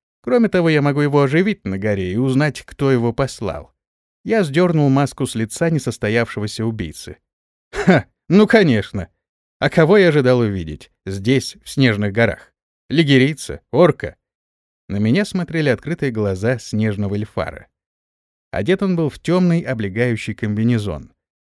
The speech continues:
На носу была ещё одна маска с фильтром. На боку мертвеца висела сумка. Полазив в ней, я обнаружил небольшую серебряную тубу и флаконы с эликсирами.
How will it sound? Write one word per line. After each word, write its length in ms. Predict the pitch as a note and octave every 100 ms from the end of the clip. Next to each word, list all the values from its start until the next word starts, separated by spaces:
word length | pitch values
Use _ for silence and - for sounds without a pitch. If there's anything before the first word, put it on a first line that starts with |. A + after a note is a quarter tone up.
| _ -
На 140 | C#3+
носу 320 | D#3+ - B3
была 240 | A3 G3+ F#3+
ещё 380 | G3 - -
одна 240 | F2+ E2+ F2
маска 340 | A2 C3 -
с 80 | -
фильтром. 560 | - F#2+ - F2 - _ _ _ _ -
На 140 | A#2+
боку 260 | C3+ - C#3+
мертвеца 580 | B2 G#2+ A2+ - G3
висела 440 | D#3 G#2 - D#3 D3+
сумка. 600 | - C3 G2 - - - _ _ _ _ _
Полазив 480 | F#2 G#2 G#2 F2 D#2+
в 40 |
ней, 200 | A#2 F#3+
я 100 | B2+
обнаружил 500 | A#2 C3 D#3+ E3 E3+
небольшую 600 | D#3 D3 D3+ C#3+ - G#3
серебряную 680 | F#3 E3+ E3+ D3+ D3 D3 C3+
тубу 560 | B2 - A3+ A2+ E2+ - _ _ _ _ _ _
и 100 | B2+
флаконы 560 | C3 D3 C3 - F#3+ F3
с 100 | -
эликсирами. 720 | E3 - - A2 - D#2 -